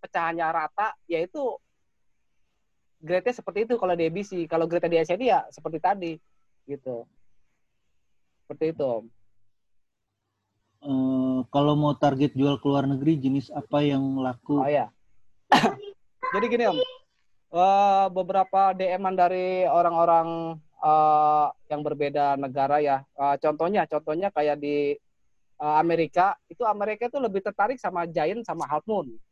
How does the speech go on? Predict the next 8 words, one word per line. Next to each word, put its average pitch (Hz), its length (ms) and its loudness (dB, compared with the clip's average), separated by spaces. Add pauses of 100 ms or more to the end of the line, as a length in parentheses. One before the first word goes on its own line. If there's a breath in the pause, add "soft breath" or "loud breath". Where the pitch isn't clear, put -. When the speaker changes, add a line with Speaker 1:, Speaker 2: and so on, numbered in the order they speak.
(140)
Speaker 1:
Beda-beda, 175 640 0
beda 175 160 -2
negara, 190 320 0
beda, 160 400 0 (320)
beda 160 220 -4
negara, 160 340 -2
beda, 147 280 -2 (840)
eh, 139 320 -2